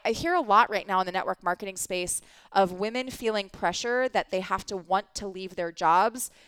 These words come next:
to build a big network marketing business. And I just wanna call this out right away.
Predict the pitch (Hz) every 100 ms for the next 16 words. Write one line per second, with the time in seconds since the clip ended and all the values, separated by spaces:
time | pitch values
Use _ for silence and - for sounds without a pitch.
0 | _ _ 233 208 202 196 190 185 180 180
1 | - 170 180 180 170 165 170 170 190 196
2 | - 277 262 - - 196 196 175 160 185
3 | - 185 175 170 190 220